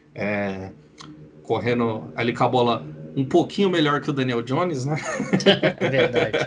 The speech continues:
Speaker 1: <laughs> Mas
Speaker 2: Pelo menos
Speaker 1: pouca
Speaker 2: eu não,
Speaker 1: coisa também.
Speaker 2: eu não acho que ele vai deixar a bola, vai sofrer um fumble em todas as carregadas, né? Como eu acho que o
Speaker 1: <laughs> Não,
Speaker 2: Daniel,
Speaker 1: não fica com esse medo, né?
Speaker 2: Daniel Jones, toda vez que ele não sofre um fumble, eu fico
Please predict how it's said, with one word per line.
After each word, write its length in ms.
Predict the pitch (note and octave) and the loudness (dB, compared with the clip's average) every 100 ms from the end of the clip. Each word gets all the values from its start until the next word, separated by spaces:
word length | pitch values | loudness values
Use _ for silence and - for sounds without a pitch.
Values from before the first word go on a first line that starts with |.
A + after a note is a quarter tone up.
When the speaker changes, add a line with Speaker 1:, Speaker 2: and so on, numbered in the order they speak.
| - - | -4 -8
Speaker 1:
<laughs> 320 | C3+ - - - | -8 -12 -12 -2
Mas 100 | D3 | 6
Speaker 2:
Pelo 80 | |
menos 140 | F3 A3+ | 8 8
Speaker 1:
pouca 60 | |
Speaker 2:
eu 40 | D4+ | 8
não, 100 | D4+ | 8
Speaker 1:
coisa 260 | F3 D#3 | 6 4
também. 420 | D3 D3 D#3 F#3+ F#3+ _ - | -4 -6 -6 -8 -12 _ -2
Speaker 2:
eu 140 | G3+ | 0
não 240 | A3 B3 | 2 4
acho 240 | G3+ G#3 - | 4 4 2
que 60 | |
ele 100 | A3 | -4
vai 160 | G3+ G3 | 0 0
deixar 280 | G3 G3 F#3+ | 0 0 -2
a 40 | |
bola, 380 | E3+ F3 F3+ - _ F3+ E3+ | -2 -4 -4 -8 _ -10 -6
vai 120 | E3 | -6
sofrer 240 | D#3+ - | -8 -6
um 80 | F3+ | -6
fumble 300 | E3+ F3 E3 | -4 -4 -4
em 40 | E3+ | -6
todas 400 | - F3+ E3+ D3 | 0 0 0 -6
as 120 | C#3+ | -2
carregadas, 640 | D#3+ D3 D#3 B2+ A#2 A2+ | 0 0 -2 -4 -6 -12
né? 100 | A#2 | -12
Como 200 | A#2 C3+ | -12 -4
eu 240 | F#3+ - F#3 | -2 0 -2
acho 140 | - | -4
que 120 | - | -6
o 200 | D3+ D3 | -8 -8
Speaker 1:
<laughs> 40 | F3 | -6
Não, 160 | F3+ | -2
Speaker 2:
Daniel, 260 | E3 D3+ D#3+ | -2 -2 -2
Speaker 1:
não 120 | E3+ | -4
fica 240 | E3+ G3 G3+ | -4 0 4
com 100 | G3 | 4
esse 220 | F#3 F#3+ | 2 -2
medo, 400 | D#3+ E3 D3 C#3 | -2 -2 -2 -6
né? 180 | C#3+ C#3+ - - - F#3+ | -6 -8 -12 -10 -10 -2
Speaker 2:
Daniel 300 | F3+ F#3+ F3 | -2 0 0
Jones, 340 | E3 F#3 F#3+ | 0 -2 -4
toda 380 | - - C4+ C4+ | -8 0 4 4
vez 160 | G3+ G3+ | 2 -4
que 100 | G#3+ | -6
ele 120 | G3 | -4
não 240 | G3 D4 | -2 -2
sofre 400 | D4 G#3+ G3+ F#3+ | -2 -2 -2 -2
um 40 | E3 | -12
fumble, 560 | - F3 G3+ E3+ C3+ - _ - | -8 -6 -6 -6 -10 -12 _ -6
eu 140 | E3 | -6
fico 680 | E3 - F#3 F3+ G3 F#3+ | -6 -6 -6 -2 0 0